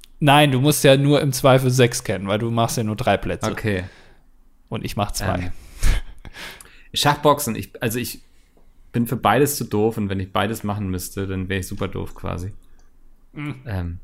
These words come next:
Speaker 2: also so, Schach, das lebt ja davon, dass man sechs Züge im Voraus planen kann.
Speaker 1: Mhm.
Speaker 2: Ich bin froh, wenn ich verstehe, was ich da gerade tue, so. Welche Konsequenzen das quasi hat. Deswegen, ähm, aber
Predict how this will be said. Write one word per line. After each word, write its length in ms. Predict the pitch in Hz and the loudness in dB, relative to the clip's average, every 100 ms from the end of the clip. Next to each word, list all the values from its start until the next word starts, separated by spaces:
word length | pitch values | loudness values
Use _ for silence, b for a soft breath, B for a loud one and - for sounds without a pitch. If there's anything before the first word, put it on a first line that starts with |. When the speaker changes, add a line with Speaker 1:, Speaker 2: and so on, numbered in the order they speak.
| - - - | -18 -20 -10
Speaker 2:
also 200 | 98 95 | -8 -4
so, 240 | 95 98 - - 110 | -4 -4 -6 -12 -10
Schach, 320 | - 123 131 | -4 -2 -2
das 280 | - 110 98 | -4 -6 -2
lebt 200 | 113 113 | -2 -2
ja 60 | 113 | -2
davon, 220 | 101 110 | -2 -4
dass 140 | 101 | -4
man 600 | 104 101 98 92 107 - - | -4 -4 -4 -8 -10 -12 -12
sechs 380 | 110 107 - - | -8 -8 -8 -6
Züge 220 | 117 107 | -4 -4
im 120 | 101 | -6
Voraus 400 | - 107 113 - | -6 -6 -6 -8
planen 340 | - 113 117 | -6 -4 -4
kann. 320 | 123 123 131 - _ - - _ | -6 -8 -8 -12 _ -20 -20 _
Speaker 1:
Mhm. 380 | 143 147 175 - - _ - | -6 -4 -4 -6 -16 _ -20
Speaker 2:
Ich 120 | - | -12
bin 140 | - 101 | -8 -8
froh, 240 | - 104 | -6 -4
wenn 120 | 98 | -4
ich 100 | 98 | -6
verstehe, 400 | 101 95 107 101 | -6 -8 -4 -4
was 140 | 95 92 | -4 -8
ich 60 | |
da 100 | 92 | -10
gerade 280 | 92 92 92 | -6 -6 -6
tue, 300 | - 101 107 | -10 -8 -8
so. 200 | 107 117 131 B B B B - - | -6 -8 -10 B B B B -20 -8
Welche 180 | 95 | -8
Konsequenzen 580 | 95 95 95 98 95 - | -4 -4 -6 -6 -6 -6
das 160 | 98 - | -8 -6
quasi 340 | 101 95 95 | -6 -6 -4
hat. 240 | 98 104 - _ - _ _ _ | -6 -8 -12 _ -20 _ _ _
Deswegen, 560 | - - 95 92 92 - | -14 -10 -6 -6 -6 -10
ähm, 340 | - 87 87 87 - - - - - - _ _ _ _ _ | -12 -10 -10 -12 -16 -20 -20 -20 -20 -20 _ _ _ _ _
aber 340 | 98 95 101 | -6 -4 -4